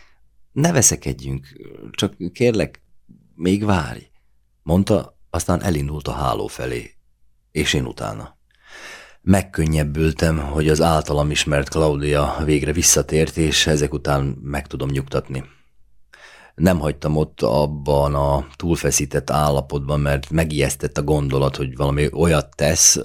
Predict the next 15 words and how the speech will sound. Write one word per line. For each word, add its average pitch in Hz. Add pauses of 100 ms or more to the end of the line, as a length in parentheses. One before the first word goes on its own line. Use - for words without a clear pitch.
ami 73
egyikünknek 64
sem 57
lesz 58
jó. 57 (1200)
A 85
ruháimat, 90
ö, 82
úgy 101
tette 78
le 76
az 76
ágyra, 73
mintha 76
egy 69